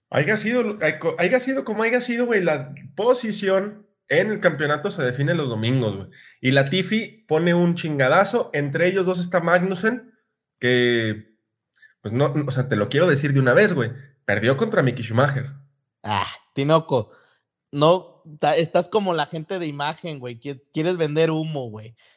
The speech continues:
Speaker 2: Quieres vender, di, di realmente lo que pasó. Magnussen comete el error al principio y es totalmente culpa suya irse hasta atrás. ¿Por qué? ¿Por qué? Porque Magnussen no arranca ahí.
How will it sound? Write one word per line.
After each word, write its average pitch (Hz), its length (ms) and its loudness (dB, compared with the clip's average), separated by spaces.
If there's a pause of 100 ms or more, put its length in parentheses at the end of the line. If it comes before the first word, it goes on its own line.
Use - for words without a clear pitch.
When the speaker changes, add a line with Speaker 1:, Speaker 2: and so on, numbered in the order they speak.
(100)
Speaker 2:
Quieres 165 240 0
vender, 170 340 -2
di, 196 240 -8
di 185 160 -6
realmente 247 540 -4
lo 247 100 -4
que 233 100 -8
pasó. 233 360 -6
Magnussen 220 560 -10
comete 165 400 -10
el 233 100 -10
error 208 320 -8
al 214 140 -10
principio 196 500 -12
y 220 120 -6
es 165 140 -10
totalmente 196 720 -8
culpa 190 300 -6
suya 196 360 -4 (280)
irse 151 260 -4
hasta 185 180 -2
atrás. 226 300 -2
¿Por 160 180 -6
qué? 208 380 -6 (460)
¿Por 135 240 -4
qué? 226 240 2
Porque 160 400 -6
Magnussen 190 540 -6
no 170 80 -2
arranca 143 360 -6
ahí. 202 380 -8